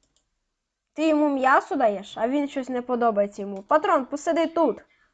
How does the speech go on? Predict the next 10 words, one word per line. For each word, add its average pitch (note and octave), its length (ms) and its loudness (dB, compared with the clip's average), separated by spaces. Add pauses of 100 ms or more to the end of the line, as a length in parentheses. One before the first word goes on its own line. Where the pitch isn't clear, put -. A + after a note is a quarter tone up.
(880)
Крутий B3+ 420 -4
ти C#4 180 -6
так. G#3+ 220 -10 (720)
Ну F#4+ 140 -2
що, G#4+ 280 -2
патрон? D#4+ 560 4 (1700)
Ти D#4+ 160 0
дуже C4 360 2
крутий, D#4+ 520 0
може, D4+ 460 0